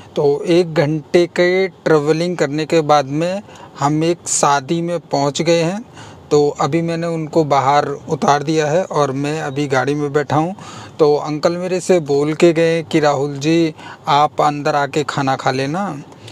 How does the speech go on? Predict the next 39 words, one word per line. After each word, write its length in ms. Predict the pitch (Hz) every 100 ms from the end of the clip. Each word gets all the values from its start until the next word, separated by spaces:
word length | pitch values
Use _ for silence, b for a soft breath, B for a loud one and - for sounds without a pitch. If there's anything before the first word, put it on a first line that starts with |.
| B B -
तो 420 | 147 147 147 143 - 175
वैसे 280 | 185 165
आपको 320 | 180 165 190 185
मैं 120 | 185
एक 80 | 165
चीज़ 160 | 175
बता 240 | 165 160 147
दूं, 160 | 175
मुझे, 580 | 165 151 143 165 170 185
अ, 400 | 220 160 147 139 - - - - - - - - - -
किसी 340 | 185 160 196 185
भी 220 | 202 202
शादी 420 | - 147 143 160
में 220 | 165 175 -
खाना 300 | 151 143 170
खाने 260 | - 151 151
में 120 | 160
कोई 280 | - 160 160
इंटरेस्ट 560 | 147 156 156 147 -
नहीं 240 | 143 131 160
होता 300 | 143 135 143
है, 180 | 170 - B B B B -
और 140 | 147
मैं 260 | 147 160 156
ऐसे 200 | 143 170
कभी 260 | 165 160 151
जाता 360 | 139 123 143
भी 140 | 135 131
नहीं 140 | 127
हूँ। 160 | 127 123
तो 120 | 143
मैं 140 | 147
अपना 280 | 147 - 156
गाड़ी 300 | 139 135 147
में 80 | 160
ही 60 |
बैठा 280 | 160 160 160
रहता 280 | 160 156 160
हूँ, 220 | 165 190